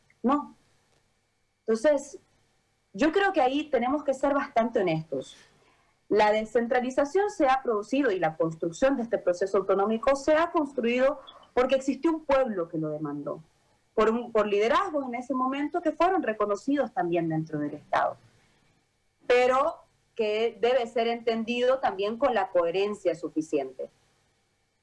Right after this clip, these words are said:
Indiscutiblemente para mí, por ejemplo, los que construyeron la conectividad des-, desde Concepción hasta San Ignacio fue en la gestión del movimiento al socialismo. Los que estaban cerrando el circuito de la Chiquitanía con ese pedacito que falta entre San José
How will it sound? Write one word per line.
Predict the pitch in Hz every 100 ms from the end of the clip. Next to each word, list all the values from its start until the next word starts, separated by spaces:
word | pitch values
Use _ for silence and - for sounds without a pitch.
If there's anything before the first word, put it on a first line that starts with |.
| -
Indiscutiblemente | 269 262 226 233 254 233 339 320 294 302 311 277
para | 240 226
mí, | 277
por | - 226
ejemplo, | 220 208 190 185 147 - -
los | 214
que | 214 208
construyeron | 220 220 220 240 262 233
la | 185
conectividad | 190 190 175 208 196 202 226 247
des-, | 220 196 -
desde | 180 185 175
Concepción | 180 180 180 175 240 240
hasta | 226 -
San | 180 190
Ignacio | 185 214 285 320 294
fue | 220
en |
la | 214
gestión | 202 202 202
del | 208
movimiento | 190 175 175 175
al | 160
socialismo. | 160 160 156 147 143 - - - -
Los | 202
que | 208
estaban | 220 247 254
cerrando | 254 233 254 269
el |
circuito | - 226 - 269 269
de | 226
la | 208 202
Chiquitanía | 220 202 214 208 262 285 240 220
con | 202
ese | 214 226 240
pedacito | 208 196 247 240 240
que | 214
falta | 254 254 254 196
entre | 190 185
San | 190 190 185
José | 196 185 233 247 254